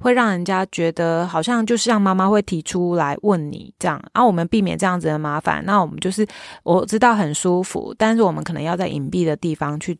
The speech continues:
进行这件事情。”然后慢慢的可以跟他讲一些生理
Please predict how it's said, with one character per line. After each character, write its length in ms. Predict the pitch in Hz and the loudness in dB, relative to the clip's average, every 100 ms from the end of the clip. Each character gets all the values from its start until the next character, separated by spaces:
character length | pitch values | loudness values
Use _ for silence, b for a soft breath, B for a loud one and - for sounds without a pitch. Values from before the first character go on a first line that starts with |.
| - | -2
进 240 | 220 147 | 0 0
行 240 | - - 160 | -2 -6 -4
这 160 | 156 | -4
件 240 | 139 151 135 | -4 -6 -6
事 180 | - 143 | -6 -6
情。” 160 | - - B B B | -8 -12 B B B
然 140 | 185 | 4
后 80 | 214 | 6
慢 180 | 226 233 | 6 6
慢 180 | 226 196 | 6 6
的 120 | 170 | 4
可 120 | 202 | 2
以 80 | 175 | 2
跟 140 | 170 | 2
他 160 | 170 170 | 0 0
讲 180 | 170 151 | -2 -2
一 40 | 175 | 0
些 160 | 180 | 2
生 240 | 170 165 165 | 2 2 0
理 140 | 151 | -2